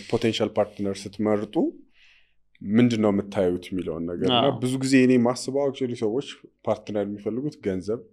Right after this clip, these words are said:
Speaker 2: ምሁም።
Speaker 1: ወይም የሆነ ኤክስፐርት ያለው ሰው ሲፈልጉ ነው። እና ብዙ
Speaker 2: አዎ።
Speaker 1: ሰው ግን፣ እ፣ የመለሰው መልስ በጣም፣ እ፣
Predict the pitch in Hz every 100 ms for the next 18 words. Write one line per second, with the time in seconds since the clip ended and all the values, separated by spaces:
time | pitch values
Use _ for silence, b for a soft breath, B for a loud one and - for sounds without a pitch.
0 | _ B 165 120 127 127 - 85 90 90
1 | 90 92 92 92 90 87 85 80 - -
2 | - 101 - 92 85 87 87 87 - 92
3 | 85 92 95 104 123 123 113 117 123 131
4 | 156 277 - B B B _ - 85 90
5 | 90 90 90 90 87 87 87 85 82 95
6 | 101 101 101 110 107 160 - - 95 87
7 | 90 85